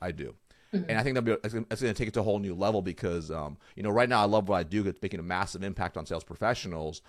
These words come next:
Speaker 1: but to be able to help someone transition from a corporate life into building their dream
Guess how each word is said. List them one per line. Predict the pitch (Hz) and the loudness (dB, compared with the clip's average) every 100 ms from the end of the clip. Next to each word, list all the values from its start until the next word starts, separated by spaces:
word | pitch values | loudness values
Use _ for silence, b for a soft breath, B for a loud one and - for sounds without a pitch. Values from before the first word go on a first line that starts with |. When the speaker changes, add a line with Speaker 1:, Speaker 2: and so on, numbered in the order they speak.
| B B B - | B B B -4
Speaker 1:
but | 110 | -2
to | - | -2
be | 95 120 - | -4 -4 -2
able | 120 147 156 165 | 0 0 0 -4
to | 113 | -4
help | 98 110 - | 0 0 0
someone | 110 101 | -4 -4
transition | - 98 95 92 101 | -4 -4 -4 -6 -8
from | - 90 | -6 -8
a | 76 | -8
corporate | - 117 117 104 | -6 -4 -2 0
life | 95 90 92 b b | 2 2 -2 b b
into | - 101 101 | -12 -8 -6
building | 78 104 98 101 | -4 0 0 0
their | 98 80 | -2 -6
dream | - 90 90 104 139 170 | -6 -4 -4 -4 -6 -10